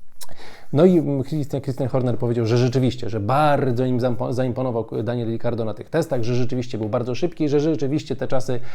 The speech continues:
dałyby jakieś mu całkiem wysokie miejsce w kwalifikacjach do Grand Prix Wielkiej Brytanii, ale przyznał też, że oczywiście przed testem też z Danielem Ricciardo rozmawiali i pytali się, czy jeśli byłaby taka opcja, że dobrze się spisze na teście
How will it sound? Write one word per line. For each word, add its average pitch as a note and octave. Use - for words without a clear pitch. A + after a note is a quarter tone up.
dałyby C3
jakieś B2+
mu B2
całkiem B2
wysokie A#2
miejsce A#2+
w -
kwalifikacjach A#2
do A2+
Grand A2+
Prix A2
Wielkiej G#2
Brytanii, D#3
ale A#3
przyznał F3+
też, D#3+
że C3+
oczywiście B2
przed -
testem B2+
też C#3+
z C#3
Danielem B2
Ricciardo A2+
rozmawiali A#2+
i F#3
pytali D3+
się, -
czy D3
jeśli E3
byłaby A#2+
taka G2+
opcja, A2+
że A2
dobrze A#2
się A2+
spisze A#2+
na G#2+
teście B2+